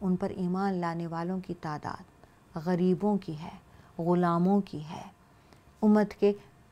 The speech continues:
قوم کے کمزور لوگوں کی ہے، تو اس نے جواب میں کہا کہ ہمیشہ رسولوں کے پیروکار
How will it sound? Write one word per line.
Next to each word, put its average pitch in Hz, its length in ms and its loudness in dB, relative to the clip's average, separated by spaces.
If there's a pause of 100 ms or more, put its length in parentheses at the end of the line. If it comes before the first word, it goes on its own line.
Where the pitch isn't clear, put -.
(280)
قوم 202 320 4
کے 202 160 2 (200)
کمزور 220 420 6
لوگوں 160 380 -10
کی - 120 -16 (100)
ہے، - 120 -14 (680)
تو 214 100 8
اس 214 140 2
نے 214 120 8
جواب 190 320 6
میں 185 180 2
کہا 185 300 0 (640)
کہ - 80 -4
ہمیشہ 196 440 2
رسولوں 185 560 0
کے 180 140 -4
پیروکار 165 600 -6